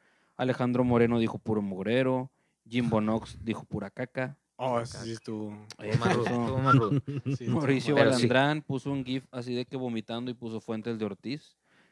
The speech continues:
Speaker 1: eh, por Ed Maverick.
Speaker 3: Ah,
Speaker 2: Ah,
Speaker 3: bueno,
Speaker 2: pues
Speaker 3: Ed Maverick estaba en la lista.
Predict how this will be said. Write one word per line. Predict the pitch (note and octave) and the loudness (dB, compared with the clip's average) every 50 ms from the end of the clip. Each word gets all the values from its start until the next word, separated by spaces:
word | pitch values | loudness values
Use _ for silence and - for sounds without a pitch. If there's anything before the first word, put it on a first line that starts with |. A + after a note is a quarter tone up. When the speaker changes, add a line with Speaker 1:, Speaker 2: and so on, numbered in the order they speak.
| _ _ _ | _ _ _
Speaker 1:
eh, | - G#2+ G2+ G2+ G2+ G2+ G2 F#2+ - - | -8 -6 -4 -2 -2 -2 -4 -4 -6 -6
por | - G#2 G2+ G2 - | -6 -6 -6 -8 -8
Ed | - G#2+ G2+ | -8 -8 -6
Maverick. | G2+ G#2 G2+ G#2+ A2 A#2+ B2+ C3+ - - - _ _ _ - - - - | -4 -4 -2 -2 -2 -2 -4 -6 -10 -18 -20 _ _ _ -20 -20 -20 -14
Speaker 3:
Ah, | - A#2 A#2 B2 C3+ | -10 -4 0 2 4
Speaker 2:
Ah, | |
Speaker 3:
bueno, | C3 B2+ B2+ B2+ | 4 4 2 0
Speaker 2:
pues | B2+ - - B2 | -2 -4 -6 -6
Speaker 3:
Ed | A#2+ A#2+ | -4 -2
Maverick | B2 A#2+ A#2+ B2 A2+ - | -2 -2 -2 -2 -4 -6
estaba | - _ A2+ A2 | -10 _ -14 -12
en | A2 | -12
la | G#2+ G#2 | -12 -12
lista. | G#2+ G#2 - _ - | -14 -14 -16 _ -20